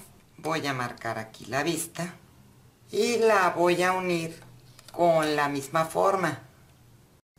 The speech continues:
Ahora voy a marcar de nuevo la pinza. Aquí tengo yo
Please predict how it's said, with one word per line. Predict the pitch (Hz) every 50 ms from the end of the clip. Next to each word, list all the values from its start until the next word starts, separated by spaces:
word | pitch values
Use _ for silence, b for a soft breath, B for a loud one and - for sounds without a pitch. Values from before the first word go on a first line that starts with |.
| _ _ _ B B B B B B B B -
Ahora | 160 170 165 160 170 175 175 175
voy | 170 165 151 151
a | 147
marcar | 147 147 143 - - - 139 135 131
de | 123 131 131
nuevo | 131 127 135 135 135 131 135 143
la | 151 160 160 160 -
pinza. | 214 214 202 180 - - 180 180 - - B B B B B B B B
Aquí | - - - -
tengo | 175 - - 175 170 170 165 170
yo | 165 165 170 170 165 165 - B